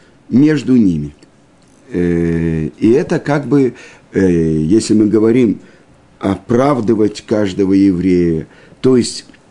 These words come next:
видеть хорошее в том, что он делает. С другой стороны, не отходить от правды, не отходить от истины. И вот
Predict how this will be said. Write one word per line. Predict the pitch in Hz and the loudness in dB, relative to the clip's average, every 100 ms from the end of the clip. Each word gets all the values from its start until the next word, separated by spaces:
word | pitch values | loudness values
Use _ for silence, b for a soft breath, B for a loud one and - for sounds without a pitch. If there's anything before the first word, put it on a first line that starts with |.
| _ _ - _ _ _ _ _ _ _ - | _ _ -20 _ _ _ _ _ _ _ -6
видеть | 104 202 160 151 - | 0 0 2 0 0
хорошее | - 147 139 131 - 113 104 | -2 0 2 2 0 -2 -2
в | - | -4
том, | - 110 | -2 -2
что | 101 - | -2 -2
он | 101 101 | 0 0
делает. | 98 90 90 | 0 0 -2
С | |
другой | 87 127 117 175 | 0 0 2 0
стороны, | - 135 127 110 90 B B | 0 -2 0 0 -2 B B
не | 135 | 0
отходить | 143 135 139 120 175 - | 0 0 -2 0 0 -2
от | 120 - | -4 -2
правды, | 107 101 101 117 | -2 -2 0 2
не | 113 | 2
отходить | 117 - 123 160 - | 2 0 -2 -2 -2
от | 113 - | -2 0
истины. | 104 90 - 123 135 B B B B - | -2 -2 -2 0 0 B B B B -2
И | 165 | 0
вот | 202 247 - | 2 0 -4